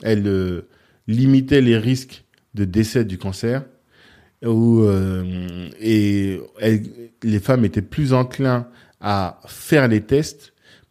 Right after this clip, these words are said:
que si on leur disait, en faisant, euh, de la, de la prévention,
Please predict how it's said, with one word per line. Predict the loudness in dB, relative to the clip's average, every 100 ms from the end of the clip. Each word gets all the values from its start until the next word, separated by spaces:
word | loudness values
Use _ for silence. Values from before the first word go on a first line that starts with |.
| _
que | 0
si | 0 2
on | 4
leur | 4 2
disait, | 0 -2 0 0 -4 _ _ _ -6
en | -4
faisant, | -2 0 2 2 0 0 -6 -4
euh, | -2 0
de | 0
la, | -2
de | 0
la | -2
prévention, | -2 -2 -2 -4 -6 -6